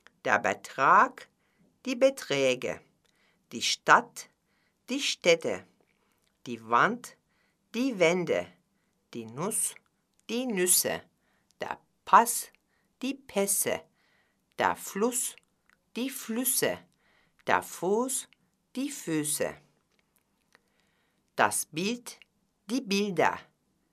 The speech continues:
Das Feld. Die Felder.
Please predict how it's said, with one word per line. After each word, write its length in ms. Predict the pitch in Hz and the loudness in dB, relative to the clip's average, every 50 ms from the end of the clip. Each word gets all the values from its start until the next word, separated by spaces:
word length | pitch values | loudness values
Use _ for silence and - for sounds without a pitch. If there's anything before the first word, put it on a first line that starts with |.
| _ _ _ _ - | _ _ _ _ 0
Das 280 | - 90 - - - | 0 2 2 0 -2
Feld. 600 | - - - 170 180 214 247 262 - - - - _ _ _ _ _ _ _ _ - - | -4 -2 2 2 4 4 2 0 -4 -10 -20 -20 _ _ _ _ _ _ _ _ -8 -6
Die 120 | 247 262 | -6 -6
Felder. 720 | - - - 175 165 180 196 185 165 131 98 90 - | -6 -4 0 2 2 2 2 2 2 2 2 2 -2